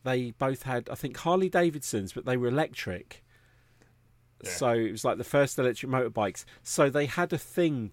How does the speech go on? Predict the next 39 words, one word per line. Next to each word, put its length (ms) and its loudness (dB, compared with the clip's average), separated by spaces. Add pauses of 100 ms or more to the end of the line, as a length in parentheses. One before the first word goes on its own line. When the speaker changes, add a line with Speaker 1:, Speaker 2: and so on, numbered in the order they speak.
Speaker 1:
built 320 4
in 500 2
where 300 4
they 380 2
could 200 -8
hear 360 2
the 100 -10
sound 400 -4
of 100 -8
a 40 -4
motorbike 720 0 (260)
to 160 -4
make 320 4
them 140 -4
feel 280 2
like 220 4
they're 120 -2
on 100 -2
a 40 -2
motorbike. 600 0
And 100 -2
then 140 0
it 100 -2
made 200 2
me 120 -2
think 320 -4
about 380 0 (260)
when 160 4
you 80 2
see 480 0
kind 220 0
of 80 -6
two 260 0
boy 280 4
races 460 2
at 120 -4
the 80 -8
traffic 340 -4
lights, 540 -4